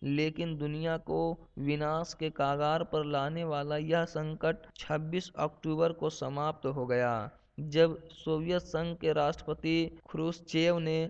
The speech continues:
अमेरिकी राष्ट्रपति कैनेडी को यह संदेश भेजा कि यदि संयुक्त राज्य क्यूबा पर आक्रमण न करने का वचन दे, तो सोवियत संघ वहां से अपने प्रेक्षापास्त्र हटा लेगा।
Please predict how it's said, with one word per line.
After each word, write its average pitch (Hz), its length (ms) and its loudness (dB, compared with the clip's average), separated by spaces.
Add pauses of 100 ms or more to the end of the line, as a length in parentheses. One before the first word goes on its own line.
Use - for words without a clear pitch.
(260)
अमेरिकी 147 500 0 (380)
राष्ट्रपति 160 1040 0 (100)
कैनेडी 165 500 2
को 170 160 -2
यह 180 280 0 (120)
संदेश 160 560 -2
भेजा 151 380 0
कि 160 260 -4
यदि 156 220 0
संयुक्त 160 600 -4
राज्य 156 360 2
क्यूबा 160 440 0
पर 160 180 2
आक्रमण 156 600 0
न 165 200 -2 (100)
करने 156 320 -2
का 151 180 -2
वचन 151 440 -2
दे, 160 140 0
तो 156 200 0
सोवियत 156 460 2
संघ 156 280 -2
वहां 151 380 0
से 165 220 0
अपने 151 520 -2 (340)
प्रेक्षापास्त्र 151 960 0
हटा 143 360 0
लेगा। 123 480 2